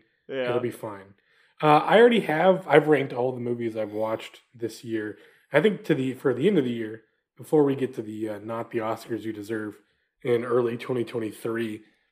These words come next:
Speaker 2: think we need to go through our best movies, our favorite movies, throw up our top ten.
Speaker 1: Well,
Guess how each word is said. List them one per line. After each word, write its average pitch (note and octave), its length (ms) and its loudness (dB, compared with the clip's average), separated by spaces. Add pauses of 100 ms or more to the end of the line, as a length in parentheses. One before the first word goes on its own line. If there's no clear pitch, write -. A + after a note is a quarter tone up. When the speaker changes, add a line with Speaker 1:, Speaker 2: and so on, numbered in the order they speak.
(260)
Speaker 2:
think D3 140 -2
we D3+ 80 2
need C3+ 60 2
to C3 80 2
go B2+ 180 4
through B2+ 220 0
our A#2 100 2
best A2+ 280 0
movies, A2 300 -6
our G#2 80 -10
favorite G#2+ 400 -6
movies, G#2 420 -18
throw A2+ 160 -2
up G#2+ 100 -6
our G#2 80 -8
top G#2 260 -12
ten. G#2 260 -12 (140)
Speaker 1:
Well, G#3+ 400 2